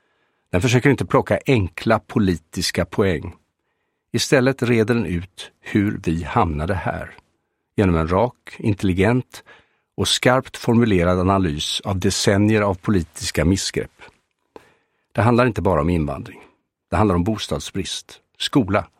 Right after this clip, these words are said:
arbetsmarknad, social rörlighet, brottsbekämpning och, ja, om den integrationspolitik som aldrig riktigt blev till politik överhuvudtaget.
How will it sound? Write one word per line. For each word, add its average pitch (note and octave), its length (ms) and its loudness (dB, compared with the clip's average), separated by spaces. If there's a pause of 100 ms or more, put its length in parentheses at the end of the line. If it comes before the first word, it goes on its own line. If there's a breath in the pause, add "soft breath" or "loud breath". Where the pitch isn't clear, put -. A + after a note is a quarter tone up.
(320)
arbetsmarknad, F#2+ 1000 0
social G2+ 600 2
rörlighet, F#2 760 -2
brottsbekämpning G2 1080 -2 (180)
och, - 340 0 (140)
ja, A2+ 280 2 (540 soft breath)
om A#2 240 4
den G#2 220 4
integrationspolitik G2+ 1500 0
som F2+ 280 -2
aldrig F#2 720 -2
riktigt - 420 -4
blev E2 220 -2
till D#2 300 -4
politik - 840 -4
överhuvudtaget. E2 1040 -4